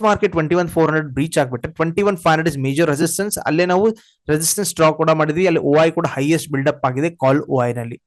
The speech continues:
ಓಕೆ, ಅಂಡರ್‌ಸ್ಟ್ಯಾಂಡ್ ಆಗ್ತಾ ಇದೆ? So, fine. Twenty one five hundred ಬ್ರೀಚ್ ಆದ್ರೆ ಸರ್, twenty one six hundred, because highest ಓ ಐ next ಬಿಲ್ಡ್ ಆಗಿರೋದು as per resistance level twenty one six hundred. ಈ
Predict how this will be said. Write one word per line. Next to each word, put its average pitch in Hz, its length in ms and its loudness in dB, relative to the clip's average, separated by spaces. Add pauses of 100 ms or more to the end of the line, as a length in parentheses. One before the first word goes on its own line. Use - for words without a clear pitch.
(480)
ಓಕೆ, 190 200 -2 (460)
ಅಂಡರ್‌ಸ್ಟ್ಯಾಂಡ್ 170 360 0
ಆಗ್ತಾ 175 220 -2
ಇದೆ? 170 80 -4 (200)
So, 143 80 -2 (200)
fine. 156 160 -2 (280)
Twenty 214 300 0
one 220 140 -4
five 202 120 6
hundred 190 200 0
ಬ್ರೀಚ್ 196 180 0
ಆದ್ರೆ 175 180 -4
ಸರ್, 196 160 -6
twenty 151 240 0
one - 120 -2
six - 180 -8
hundred, 123 240 -6
because 214 340 4 (440)
highest 180 360 0
ಓ - 80 4
ಐ 175 120 2
next 170 160 -4 (140)
ಬಿಲ್ಡ್ 170 240 2
ಆಗಿರೋದು 170 320 0 (140)
as 147 160 0
per 156 160 -2
resistance 165 360 -6 (100)
level 196 180 0 (260)
twenty 139 300 -2
one 131 180 -4
six 135 180 -6
hundred. 139 200 -4 (440)
ಈ 202 60 0